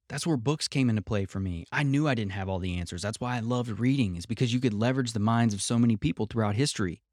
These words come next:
and learn from them. That's a brilliant thing. So we never hesitate to ask for help, even if that means going to a book and learning, looking at things to, to grow and improve upon our skills so that we can continue to master our craft.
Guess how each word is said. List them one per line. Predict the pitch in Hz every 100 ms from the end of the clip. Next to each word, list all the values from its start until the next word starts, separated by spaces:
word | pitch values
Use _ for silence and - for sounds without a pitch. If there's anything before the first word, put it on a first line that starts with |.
| -
and | 104
learn | 113 156 175
from | 107 98
them. | 82 110 _ _ _ _
That's | - 156
a | 107
brilliant | 107 117 117 113
thing. | 165 180 92 _ _ _ _ _ _ _
So | -
we | 113
never | 113 139 165
hesitate | 143 135 131 131
to | - -
ask | 110 113 -
for | 90
help, | 113 90 -
even | 139 180
if | 160
that | 147 104
means | 123 127 110
going | 117 113
to | 107
a | 90
book | 120 113
and | 98
learning, | 101 110 113 117 - _ _ _ _ _ _ _ _ _ _
looking | 117 117 120
at | 113 110
things | - 120 113 110 - _ _ -
to, | - 107
to | - 110
grow | 95 117 120 113
and | 101 104 -
improve | 104 95 - 123
upon | 113 - 110 110
our | - 95
skills | - - 101 90 90
so | 98
that | 92
we | 95
can | 110 98
continue | 90 87 120 117
to | 107 98
master | 101 104 104
our | -
craft. | - 87 80 -